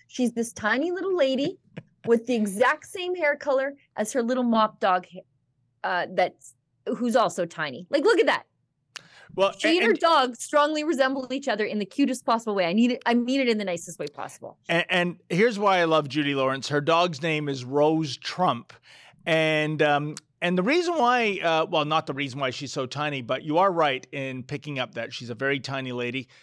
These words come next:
Speaker 2: because going back to yesterdecade, uh, she was, um, en route to becoming a female jockey, uh, Sheila. Had a job at Woodbine, you know, training the horses.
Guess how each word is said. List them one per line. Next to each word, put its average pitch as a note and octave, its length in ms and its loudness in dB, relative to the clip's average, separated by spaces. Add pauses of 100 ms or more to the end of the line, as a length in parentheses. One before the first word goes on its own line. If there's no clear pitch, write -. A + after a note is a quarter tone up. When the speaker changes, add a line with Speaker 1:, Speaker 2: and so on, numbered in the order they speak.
(140)
Speaker 2:
because D3+ 460 -2
going D#3 420 -2
back F3 300 0
to E3+ 80 -6
yesterdecade, C#3+ 1000 -4 (460)
uh, D3 480 4
she F#3 440 -2
was, E3 560 0 (120)
um, C3 600 0 (160)
en E3+ 280 2
route D#3 340 -2
to D#3 100 -8
becoming D3 520 -4
a A#2+ 80 -8
female D3+ 460 -2
jockey, C3+ 640 -4 (360)
uh, D3+ 160 0
Sheila. E3 400 0
Had C#3 160 0
a B2+ 80 -4
job C3 580 2
at B2 340 -6
Woodbine, C3+ 760 -2 (280)
you C#3+ 100 -6
know, B2+ 200 -4
training D#3 580 -2
the C#3+ 120 -4
horses. D3+ 640 -4